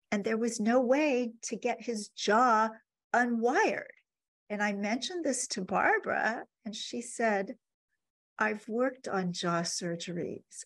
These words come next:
I think I can do that." So I called the plastic surgeon who would have otherwise done this, and he laughed and laughed. He said, "Do you know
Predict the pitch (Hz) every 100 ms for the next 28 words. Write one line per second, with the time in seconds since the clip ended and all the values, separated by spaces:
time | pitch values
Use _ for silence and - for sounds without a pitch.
0 | - 196 190 - 240 247 - - 214 208
1 | 208 196 220 220 226 - - - _ -
2 | - 208 196 180 185 - 190 208 233 -
3 | 254 254 - _ - 208 208 - - -
4 | 190 190 202 226 196 180 180 175 185 190
5 | 208 196 196 185 185 196 180 156 160 -
6 | 196 202 170 170 170 180 185 - 190 180
7 | 175 175 175 - 185 - 185 180 - -
8 | _ - 233 233 311 381 359 339